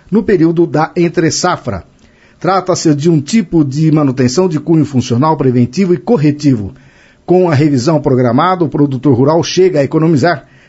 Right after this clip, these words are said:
de dez a trinta mil reais por equipamento. A ministra Tereza Cristina informou que tentará aumentar para um bilhão de reais a verba destinada pelo governo ao seguro rural, que garante os produtores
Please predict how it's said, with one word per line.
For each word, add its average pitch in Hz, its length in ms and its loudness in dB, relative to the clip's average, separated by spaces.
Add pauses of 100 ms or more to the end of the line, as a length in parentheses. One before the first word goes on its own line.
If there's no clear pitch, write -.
de 190 180 0
dez 165 440 -2
a 160 120 -2
trinta 247 440 0
mil 170 180 2
reais 160 480 0 (260)
por 170 320 2
equipamento. 170 800 -2 (380)
A 170 80 0
ministra 196 500 2
Tereza 160 460 0
Cristina 196 420 -2
informou 175 440 2
que 147 120 -2
tentará 147 360 0
aumentar 151 560 0
para 143 340 -2
um 254 180 0
bilhão 165 460 0
de 131 100 0
reais 143 480 0 (340)
a - 120 0
verba 151 400 0
destinada 160 640 0
pelo 135 180 0
governo 160 380 2
ao 190 60 0
seguro 156 360 0
rural, 160 420 0 (300)
que 165 100 -2
garante 160 400 0
os 147 160 -2
produtores 190 760 0